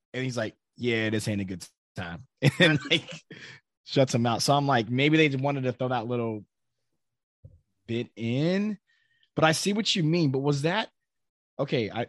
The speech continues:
remind me, was that after the incident where she kind of ex-, like, uh, embraced Thirsty Chef?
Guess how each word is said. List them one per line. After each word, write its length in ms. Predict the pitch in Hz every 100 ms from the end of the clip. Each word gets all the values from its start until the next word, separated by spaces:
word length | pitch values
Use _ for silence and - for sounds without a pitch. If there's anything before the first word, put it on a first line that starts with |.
| 127
remind 380 | 127 143 160
me, 80 | 131
was 240 | 110 113 107
that 220 | 123 160 - _ _ _ _ _ _ _
after 880 | 127 131 151 - - 120 107 104 110 -
the 220 | 113 113 - - - -
incident 600 | 131 131 139 120 120 110
where 120 | 113
she 480 | 107 - 127 123 113
kind 300 | - 123 120
of 180 | 113 95 - _ _ _ _ _ _
ex-, 380 | 113 - - -
like, 320 | 110 101 - _ _ _ _ _ _ _ _ _ _ 104
uh, 320 | 101 92 90 -
embraced 600 | 117 101 110 123 - -
Thirsty 440 | - 135 131 143
Chef? 340 | - 143 175